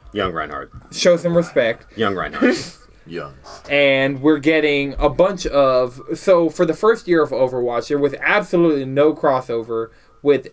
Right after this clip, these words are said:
Speaker 2: any other Blizzard franchise except for player icons and sprays. Those are the only crossover that we had officially with any other Blizzard franchise,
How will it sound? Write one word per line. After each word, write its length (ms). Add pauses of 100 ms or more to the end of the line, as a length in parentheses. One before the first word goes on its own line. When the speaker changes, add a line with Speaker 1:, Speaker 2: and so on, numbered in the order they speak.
Speaker 2:
any 240
other 160
Blizzard 400
franchise 480
except 380
for 120
player 360
icons 480
and 120
sprays. 600 (460)
Those 200
are 80
the 220
only 320
crossover 520
that 180
we 160
had 400 (220)
officially 640
with 200 (100)
any 240
other 160
Blizzard 400
franchise, 520